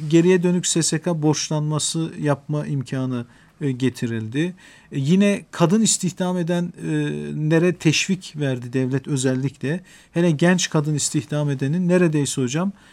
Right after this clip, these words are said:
e, bütün primlerini, vergilerini, e, devlet ö-, ödeme noktasına geldi. Bu da kadının iş gücü piyasasında daha fazla kalması ve çalışması anlamına geldi. E, neredeyse,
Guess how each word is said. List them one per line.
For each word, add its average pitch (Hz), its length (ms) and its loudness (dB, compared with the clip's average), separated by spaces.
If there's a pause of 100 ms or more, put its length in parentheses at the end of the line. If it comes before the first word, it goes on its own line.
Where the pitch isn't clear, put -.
(260)
e, 139 180 -2
bütün 196 320 2
primlerini, 156 680 0
vergilerini, 147 800 0 (300)
e, 151 100 -4 (260)
devlet 156 500 4 (160)
ö-, 151 200 0 (100)
ödeme 151 480 0
noktasına 127 580 -4
geldi. 120 380 -4 (360)
Bu 202 100 0
da 226 160 2
kadının 190 540 2 (340)
iş 208 180 0
gücü 180 240 0
piyasasında 175 840 -2
daha 170 200 0
fazla 151 420 0
kalması 147 680 -2 (300)
ve 175 80 2
çalışması 175 580 2
anlamına 131 440 -2
geldi. 123 480 -2 (340)
E, 147 300 4
neredeyse, 202 800 6